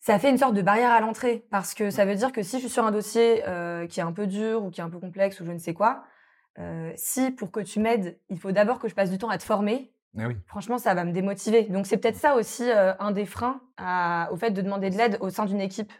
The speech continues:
Speaker 2: C'est certainement le frein le plus objectif, c'est-à-dire le transfert de compétences,
Speaker 1: Mm.
Speaker 2: euh,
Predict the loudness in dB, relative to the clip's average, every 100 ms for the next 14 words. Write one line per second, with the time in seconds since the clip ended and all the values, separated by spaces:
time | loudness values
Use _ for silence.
0 | _ -4 -2 0 0 0 -2 -4 -6 -6
1 | -4 -4 -6 -6 -4 -4 -6 -6 -12 -12
2 | _ _ -4 -2 0 -2 -4 -10 -10 -6
3 | -6 -6 -8 -10 -12 -12 -14 -16 _ -12
4 | -10 -6 -4